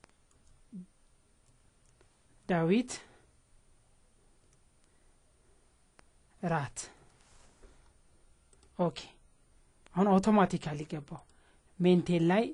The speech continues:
የዳዊት እድል አለው፣ ግን ገብቶ መቀየር አይችልም።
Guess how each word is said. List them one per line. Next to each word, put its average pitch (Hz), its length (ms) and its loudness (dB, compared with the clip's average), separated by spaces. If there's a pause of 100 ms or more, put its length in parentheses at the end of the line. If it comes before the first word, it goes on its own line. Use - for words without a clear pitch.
(220)
የዳዊት 175 440 0 (240)
እድል 165 280 -2
አለው፣ 160 240 0 (100)
ግን 196 260 2
ገብቶ 175 360 2
መቀየር 175 440 0
አይችልም። - 420 -16